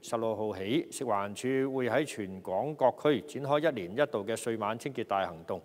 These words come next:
喺各區設立超過二百個臨時廢物收集站，並且係增加各區收集垃圾同埋大型廢物嘅次數。喺綠在區區方面，喺農曆新年之前，環境保護署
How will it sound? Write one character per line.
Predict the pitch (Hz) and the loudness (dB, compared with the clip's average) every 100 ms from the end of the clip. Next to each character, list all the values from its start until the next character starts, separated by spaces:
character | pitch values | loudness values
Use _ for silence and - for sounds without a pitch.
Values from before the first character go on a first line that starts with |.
| - - - _ - | -14 -20 -20 _ 0
喺 | 123 151 | 2 4
各 | 135 127 | 6 6
區 | - 160 147 | 4 2 2
設 | - 110 101 | 2 2 2
立 | |
超 | - 160 139 | 2 -2 2
過 | 120 120 | 4 4
二 | 117 104 101 | 2 -2 2
百 | 113 | 4
個 | - 113 | 4 4
臨 | 98 85 | 2 -2
時 | 90 101 98 | -8 -8 -8
廢 | - 113 101 | -4 -2 0
物 | |
收 | - 135 | 2 0
集 | 123 92 | 2 0
站， | - 85 - - - - - | 0 -2 -4 -18 -20 -10 -6
並 | 110 | 0
且 | 143 | 2
係 | 120 107 | 4 4
增 | 151 147 | 2 6
加 | 151 147 | 6 6
各 | 143 120 | 4 2
區 | - 156 147 | 4 0 0
收 | 131 147 | 2 2
集 | 123 | 4
垃 | 104 101 92 | 2 2 -2
圾 | - 117 - | 0 -2 -2
同 | - 95 | -10 -8
埋 | 87 92 95 | -6 -6 -4
大 | 101 101 | -2 -2
型 | 85 | -4
廢 | 95 110 | -6 -4
物 | 95 - | -4 -4
嘅 | 107 101 | -4 -4
次 | - 104 | -6 -8
數。 | 95 90 - - _ _ _ _ _ | -4 -4 -6 -20 _ _ _ _ _
喺 | 165 | 4
綠 | 170 | 4
在 | - 131 | 6 6
區 | 180 | 6
區 | 160 | 2
方 | 156 165 | 6 6
面， | 143 98 - - - - - | 4 0 -4 -18 -20 -4 2
喺 | 180 | 4
農 | 123 110 | 4 2
曆 | |
新 | - 165 | 2 2
年 | 104 | 2
之 | 180 151 | -2 -2
前， | 107 101 104 - - - | -2 -2 -6 -12 -20 -4
環 | 107 | -2
境 | 123 160 | 0 -2
保 | 147 147 | 2 2
護 | 123 | 2
署 | 104 | 0